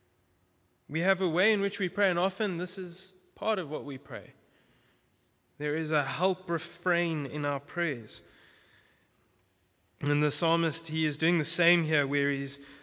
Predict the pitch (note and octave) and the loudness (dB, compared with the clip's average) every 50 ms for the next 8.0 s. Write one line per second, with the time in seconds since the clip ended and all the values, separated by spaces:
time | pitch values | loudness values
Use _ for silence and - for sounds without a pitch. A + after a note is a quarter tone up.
0 | - - - B2+ C3 C#3 D3 D#3 E3 E3+ D#3+ D3+ D3 D3+ D3+ C#3+ D3 - D3 B2+ | -20 -12 -8 -4 0 2 2 2 4 2 2 2 4 4 2 2 0 -6 -10 -10
1 | C3+ C3+ D3 D3 C3+ - - - D#3+ D3+ D3 D3 D3 C#3+ C3+ B2+ - C3+ B2 - | -8 -8 -6 -6 -6 -8 -8 -6 -6 -6 -6 -4 -6 -6 -8 -8 -8 -10 -8 -6
2 | C#3 C3+ C#3 B2+ - - D3+ D3 C#3+ - D#3+ D3 C#3+ C3 C3 - B2+ B2+ B2+ C3 | -6 -6 -4 -4 -4 -4 -4 -4 -6 -6 -8 -8 -8 -8 -10 -10 -10 -10 -8 -8
3 | B2+ A#2+ - - - - - A#2+ G#2 - _ - - _ _ _ - - - - | -8 -8 -10 -12 -12 -10 -10 -10 -10 -12 _ -20 -20 _ _ _ -20 -20 -20 -20
4 | - - _ _ _ _ _ _ - - F#3+ F#3 G3+ G#3+ A3+ A#3+ G#3+ F3 D3+ G#2 | -20 -20 _ _ _ _ _ _ -2 2 6 8 8 10 10 8 6 6 2 -2
5 | - - - - - - - - - - _ _ _ _ _ _ _ _ _ _ | -4 -8 -14 -16 -20 -20 -20 -20 -20 -20 _ _ _ _ _ _ _ _ _ _
6 | _ _ _ _ _ _ _ _ _ _ _ - C#3 D#3 D#3 - D#3 D#3+ D#3 D3 | _ _ _ _ _ _ _ _ _ _ _ -8 -6 -4 -4 -2 -2 -2 -2 -2
7 | C#3+ B2 - - - C3+ B2+ C3 C3 C3+ B2+ - C3+ C#3 B2+ A2+ - - - | -4 -6 -6 -6 -8 -6 -4 -4 -4 -6 -6 -8 -8 -8 -8 -8 -10 -14 -20